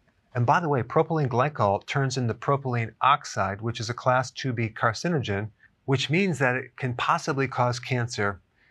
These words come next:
in humans. Now, some of the pods that you use when you, uh, do vaping contain more nicotine than a pack of cigarettes. And if you start to experiment with nicotine before the age of twenty, the risk of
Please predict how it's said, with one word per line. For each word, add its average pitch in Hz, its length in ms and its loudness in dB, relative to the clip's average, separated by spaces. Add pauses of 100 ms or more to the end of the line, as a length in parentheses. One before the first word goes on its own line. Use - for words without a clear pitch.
(200)
in 117 260 0
humans. 104 1120 -6 (200)
Now, 170 120 4
some 202 240 0
of 190 60 0
the 147 60 2
pods 139 420 2
that 117 100 -4
you 117 120 -2
use 113 380 0
when 110 120 -4
you, 104 320 -6
uh, 101 180 -2
do 107 240 -2
vaping 110 460 0 (360)
contain 131 460 0
more 156 180 2
nicotine 123 760 -2
than 110 180 0
a 107 60 -2
pack - 440 0
of 110 260 -6
cigarettes. - 640 -4 (320)
And 123 100 0
if 123 80 -2
you 214 60 2
start 247 280 -2
to 165 80 0
experiment 147 560 0
with 120 120 -2
nicotine 120 600 -2
before 127 380 -2
the 110 140 -2
age 113 260 -2
of 98 100 -14
twenty, 113 560 -2 (400)
the 120 140 2
risk 131 500 0
of 110 180 -4